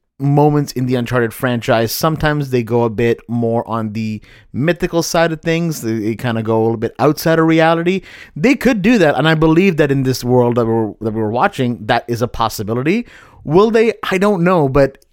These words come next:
it is a step forward that they could take. Um, I just wanna see some of the,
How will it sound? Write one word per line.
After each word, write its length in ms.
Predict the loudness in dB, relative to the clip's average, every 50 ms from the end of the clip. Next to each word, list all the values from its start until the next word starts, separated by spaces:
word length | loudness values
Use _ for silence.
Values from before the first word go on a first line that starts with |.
| _ -2
it 140 | 0 2
is 120 | 2 2 0
a 60 | -2
step 320 | -4 0 0 -2 -2 -2
forward 280 | -2 0 2 2 4 2
that 80 | 0 0
they 100 | -2 -4
could 160 | -4 -6 -4
take. 320 | 0 2 2 2 0 -4 -12 _ -20 -20 -20 -20 _ _ -6
Um, 600 | -2 0 2 2 2 0 0 -2 -6 -8 -10 -12 _ _ _ _ _ _ -6 -4
I 120 | -4 -2
just 120 | -2 -2
wanna 140 | -2 -2 -2
see 180 | -2 -4 -6 -4
some 160 | -2 -2 -2
of 60 | -2
the, 140 | -4 -6